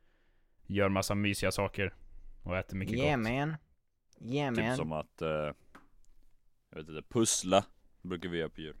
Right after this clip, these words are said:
Speaker 1: Det är bra, det brukar vi också göra.
Speaker 3: Eller vi och vi.
Speaker 1: Eller kolla på
Speaker 3: Min
Speaker 1: T V,
Speaker 3: mamma.
Speaker 1: typ.
Speaker 3: <laughs> Jag brukar bara kolla på en T V.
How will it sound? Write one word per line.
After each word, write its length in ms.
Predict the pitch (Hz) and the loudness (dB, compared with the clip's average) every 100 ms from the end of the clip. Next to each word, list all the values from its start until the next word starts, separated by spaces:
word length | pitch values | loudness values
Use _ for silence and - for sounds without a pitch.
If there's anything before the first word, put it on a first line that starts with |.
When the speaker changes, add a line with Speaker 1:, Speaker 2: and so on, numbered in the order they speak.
| - | -4
Speaker 1:
Det 260 | 107 101 | 0 2
är 80 | 92 | 2
bra, 260 | 85 85 87 - | 0 -2 -4 -8
det 80 | 95 | -12
brukar 260 | 92 - | -10 -10
vi 80 | 87 | -10
också 200 | 87 - | -10 -10
göra. 200 | 85 85 - _ _ _ _ | -10 -12 -18 _ _ _ _
Speaker 3:
Eller 200 | 85 85 | -4 -4
vi 260 | 80 82 80 | -4 -6 -4
och 100 | 82 | -2
vi. 200 | 78 - _ _ - | -2 -4 _ _ -16
Speaker 1:
Eller 160 | 95 98 | -8 -4
kolla 220 | - 98 | 2 2
på 80 | 95 | 2
Speaker 3:
Min 80 | - | -2
Speaker 1:
T 140 | - | 0
V, 120 | 92 | 0
Speaker 3:
mamma. 120 | 82 90 | 0 -2
Speaker 1:
typ. 260 | 80 78 - - - - - - - _ - - - - - - _ 107 | -4 -8 -12 -16 -20 -20 -20 -20 -20 _ -20 -20 -20 -20 -20 -20 _ -8
Speaker 3:
<laughs> 240 | 98 110 - 107 - | -2 -2 -2 -10 -10
Jag 120 | 90 | -8
brukar 260 | 92 98 87 | -6 -2 0
bara 140 | 85 | -2
kolla 320 | - 87 78 | -2 -2 -4
på 120 | 73 | -8
en 100 | 80 | -8
T 160 | - | -8
V. 80 | 78 | -12